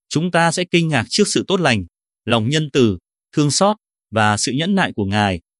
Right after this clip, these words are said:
Và chúng ta sẽ kết thúc bằng cách thờ phượng Ngài. Nhưng, vị sứ đồ nói, những người này không biết rằng sự tốt lành của Đức Chúa Trời dẫn đến sự ăn năn.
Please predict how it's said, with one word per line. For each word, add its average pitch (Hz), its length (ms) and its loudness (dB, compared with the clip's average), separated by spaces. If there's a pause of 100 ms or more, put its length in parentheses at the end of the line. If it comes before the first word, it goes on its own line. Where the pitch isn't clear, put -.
(300)
Và 107 180 2
chúng 139 240 -6
ta 143 220 0
sẽ 131 140 -4
kết 202 180 0
thúc 202 140 -4
bằng 117 140 -2
cách 180 140 -2
thờ 123 140 2
phượng 104 240 -6
Ngài. 101 320 -2 (380)
Nhưng, 135 220 2 (360)
vị 123 140 2
sứ 135 180 0
đồ 143 200 2
nói, 117 320 0 (540)
những 156 160 0
người 117 160 4
này 110 240 0
không 165 220 -2
biết 190 140 2
rằng 113 220 -2
sự 104 200 -6
tốt 190 140 -2
lành 110 260 -2
của 101 100 -6
Đức 170 160 -2
Chúa 127 220 2
Trời 117 200 2
dẫn 131 180 -2
đến 135 180 2
sự - 140 -2
ăn 156 160 -4
năn. 151 200 -2